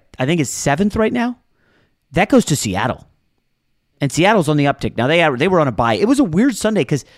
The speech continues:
it felt like there were no good games. Washington, Houston was unwatchable. Philadelphia, uh, Indy was bad until Philly stormed back at the end.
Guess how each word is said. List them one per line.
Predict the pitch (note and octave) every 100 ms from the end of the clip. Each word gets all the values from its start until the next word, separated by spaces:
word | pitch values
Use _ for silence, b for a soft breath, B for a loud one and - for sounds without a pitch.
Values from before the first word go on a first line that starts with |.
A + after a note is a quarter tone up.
| b b b _
it | G3+
felt | - F4
like | C4+
there | A3
were | E3+
no | A#2+ B2 A3
good | F#3+ F3+ B2
games. | C#3+ C#3+ - - - - _ _ _ _ -
Washington, | A#2+ D#3+ A#3 B3+ G#3+ E3
Houston | - F3 - A#2+
was | A2+ - -
unwatchable. | D3 C3+ A#2 G#2+ - - - _ _ b b
Philadelphia, | - B3+ B3 G#3+ F#3+ D3
uh, | - - C3 D#2
Indy | - F3 D#3
was | C3 B2+
bad | - - A2+ B2+ C#3+
until | A#2+ A#2+ C#3+
Philly | - C#3+ B2+
stormed | - C3+ A#2
back | A#2 A2+
at |
the | F#2 F2
end. | D2